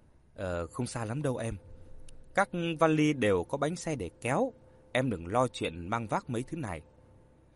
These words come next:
Duy vừa nói vừa chọn đưa Diễm Thi hai chiếc vali nhỏ nhất, còn lại anh dành hết về mình. Diễm Thi sung sướng,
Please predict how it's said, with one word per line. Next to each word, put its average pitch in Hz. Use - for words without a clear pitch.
Duy 165
vừa 123
nói 110
vừa 104
chọn 98
đưa 156
Diễm 185
Thi 147
hai 139
chiếc 208
vali 131
nhỏ 82
nhất, 202
còn 98
lại 92
anh 139
dành 98
hết 160
về 95
mình. 82
Diễm 117
Thi 143
sung 117
sướng, 113